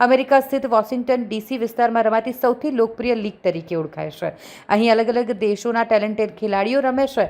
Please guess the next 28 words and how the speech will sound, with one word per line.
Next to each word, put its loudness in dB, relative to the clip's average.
અને 2
આંતરરાષ્ટ્રીય 2
સ્તરે -2
પોતાની -2
ઓળખ 6
બનાવતા 0
હોય -8
છે. -10
ત્યારે 6
વાત 2
કરીએ -2
આ 4
ખેલાડી -2
પવન -2
કહાર 0
કે -4
જેણે -2
back -4
to -4
back 0
man 4
of 0
the 4
match, 0
અ, 4
હાંસલ 2
કર્યું -2
છે. -6